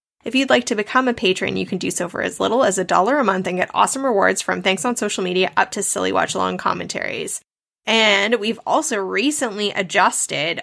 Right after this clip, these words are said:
our rewards tiers to try to, I guess, just balance a little bit better, make more of the exclusive content we're creating available to more people.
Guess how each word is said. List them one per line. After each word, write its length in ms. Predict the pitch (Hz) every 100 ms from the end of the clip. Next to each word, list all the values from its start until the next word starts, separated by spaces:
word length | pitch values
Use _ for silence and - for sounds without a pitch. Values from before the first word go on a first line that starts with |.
| -
our 460 | 190 175 185 185
rewards 520 | 185 214 294 302 254 -
tiers 520 | - 135 160 247 -
to 280 | - 185 185
try 400 | - 165 160 202
to, 460 | - 190 180 175 180 - 247
I 80 |
guess, 200 | 277 339
just 340 | 277 247 - 185
balance 380 | 170 214 254 277
a 20 |
little 160 | 240
bit 140 | 240 208
better, 260 | 190 196
make 420 | 185 170 180 - -
more 300 | 180 190 190
of 160 | 190 -
the 480 | 185 180 180 175 -
exclusive 520 | 185 - 208 196 185
content 440 | - 170 180 156
we're 140 | 151 175
creating 560 | - 185 170 160 165
available 640 | - 170 156 165 180 165 151
to 640 | - 202 170 151 160 156
more 300 | 170 170 -
people. 580 | - - 175 240 302 427